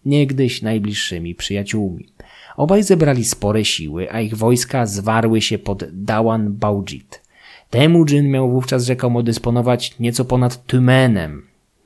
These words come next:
czyli dziesięcioma tysiącami wojowników. Jamuka zaś według źródeł miał pewną przewagę. Jeszcze przed walką dołączyło do niego trzynaście plemion.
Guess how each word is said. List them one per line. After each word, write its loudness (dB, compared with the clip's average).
czyli 4
dziesięcioma 2
tysiącami -4
wojowników. -4
Jamuka 0
zaś -4
według -4
źródeł 0
miał 0
pewną -10
przewagę. -6
Jeszcze 2
przed 2
walką 2
dołączyło 2
do 0
niego 0
trzynaście -4
plemion. 0